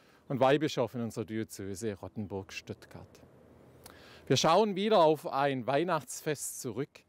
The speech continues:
das uns unter Corona-Bedingungen entgegengekommen ist. Mit Sorgen und Nöten schauen wir in die nächsten Tage hinein. Aber wir nehmen auch wahr,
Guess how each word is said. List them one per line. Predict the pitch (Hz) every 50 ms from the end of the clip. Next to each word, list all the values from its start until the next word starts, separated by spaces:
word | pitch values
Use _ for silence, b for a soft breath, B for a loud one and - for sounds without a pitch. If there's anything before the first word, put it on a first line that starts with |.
| b b b b b b b b b
das | - 127 123 - -
uns | 170 156 165 165 170 170 - - - -
unter | - 160 160 151 - 160
Corona-Bedingungen | 151 - 160 139 - 135 143 151 165 165 156 139 131 107 127 120 - 127 120 120 117 110 107 110 110 101 98 - -
entgegengekommen | - 120 120 - - 123 117 110 90 110 - 113 104 - - - 113 98 104 101 98
ist. | 92 - - - - - _ _ _ _ _ _ _ _ _ b b b b b b b b b b -
Mit | 123 -
Sorgen | - - 151 131 135 151 170 170 160 170 151
und | 143 127 113 - - 127
Nöten | 123 117 127 135 151 165 - - 165 143 139 147 131 117 110 _ _ _ _
schauen | - - - 151 139 139 143 143 139
wir | 135 139 135
in | 131
die | 123 127 117
nächsten | 120 135 - - - - 147 127
Tage | - - 127 123 127 151 139 143
hinein. | 117 - 117 95 95 92 87 87 90 92 104 - _ _ b b b b b b b b b b b b b b -
Aber | 107 120 127 147 165 170
wir | 160 156 139
nehmen | 147 143 156 160 147
auch | 127 113 131 123 - - - -
wahr, | 104 98 101 107 127 139 135